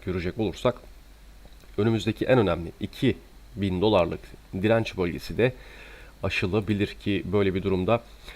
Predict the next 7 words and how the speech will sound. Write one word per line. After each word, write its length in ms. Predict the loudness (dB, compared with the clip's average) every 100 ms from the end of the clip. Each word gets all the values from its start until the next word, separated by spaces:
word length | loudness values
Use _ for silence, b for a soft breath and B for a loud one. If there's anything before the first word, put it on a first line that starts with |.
| B B B B B
fiyatlamanın 600 | -6 4 4 4 2 2
tekrar 500 | 2 0 2 0 0
yükseliş 520 | -8 -10 0 0 2 2
yönlü 380 | 2 4 2 0
elli 300 | 0 0 2
bin 100 | 2
dolarları 460 | 2 2 2 0